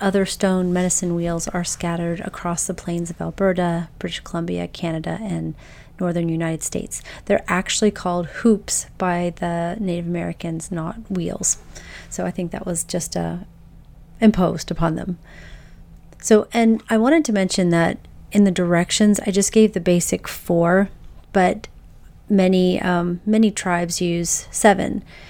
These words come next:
including north, east, south, and west, above, below, and here in the center, which I thought was pretty cool. So, uh,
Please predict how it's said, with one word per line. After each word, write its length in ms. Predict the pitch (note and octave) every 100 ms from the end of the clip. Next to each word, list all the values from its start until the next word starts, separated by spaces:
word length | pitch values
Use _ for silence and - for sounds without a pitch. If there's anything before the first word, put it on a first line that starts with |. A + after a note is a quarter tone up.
| - -
including 680 | F#3 E3+ G3 F3+ F3 E3+
north, 320 | F3 F3 F3 F3+
east, 200 | E3 -
south, 260 | D#3+ -
and 120 | E3
west, 420 | E3+ E3 E3 - - -
above, 480 | G3 F3+ F3 F3 - -
below, 600 | - G#3+ F3+ E3 E3 E3+ - -
and 220 | F#3 F3+ E3+
here 260 | F3+ D#3
in 140 | D#3+ D#3+
the 40 |
center, 460 | - E3 E3+ F3+ - -
which 100 | -
I 40 |
thought 160 | - -
was 100 | -
pretty 240 | - G3
cool. 240 | - G#3 - - - - - - - - - - - - - - - - -
So, 360 | - A3 G#3+ - - G3+
uh, 160 | F#3+